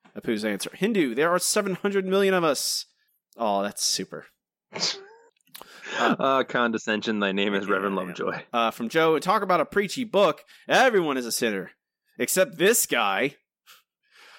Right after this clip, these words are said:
Speaker 1: Um, from Martin. "Rabbi, should I have another child?" "Yes, another child would be a blessing on your house." "Rabbi, should I buy a Chrysler?" Uh, could you rephrase that as an ethical question?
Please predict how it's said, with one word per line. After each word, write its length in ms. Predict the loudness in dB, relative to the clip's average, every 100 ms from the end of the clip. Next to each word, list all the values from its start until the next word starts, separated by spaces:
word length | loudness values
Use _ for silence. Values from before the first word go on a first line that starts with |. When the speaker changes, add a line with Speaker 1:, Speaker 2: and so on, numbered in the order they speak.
| -20 -2
Speaker 1:
Um, 540 | 2 2 2 -4 -10 _ _ _ _ _ -20 _
from 160 | -4 0
Martin. 340 | 0 0 -6 _ _ _ _ 0
"Rabbi, 320 | 2 4 0
should 180 | -2 -2
I 40 |
have 180 | 0 0
another 200 | 0 -2
child?" 380 | 0 0 0 -4 _ _ _ _
"Yes, 320 | -2 0 0 -2
another 260 | 0 -2
child 300 | 0 0 0
would 80 | 0
be 80 | -4
a 80 | -2
blessing 400 | -2 -2 -4 -6
on 100 | -4
your 100 | -2
house." 460 | -2 -2 -8 -12 _ _ _ _
"Rabbi, 540 | -16 -12 0 2 2 0
should 180 | 0 0
I 120 | 2
buy 160 | 2
a 80 | 2
Chrysler?" 480 | 2 0 0 -4 -8 _ _ _ _
Uh, 200 | -2 -2 -2
could 140 | -4
you 100 | -2
rephrase 420 | -4 -2 0 0 0
that 180 | 0
as 140 | 0 -2
an 100 | -4
ethical 400 | -4 -4 -4 -2
question? 480 | 0 -2 -2 -8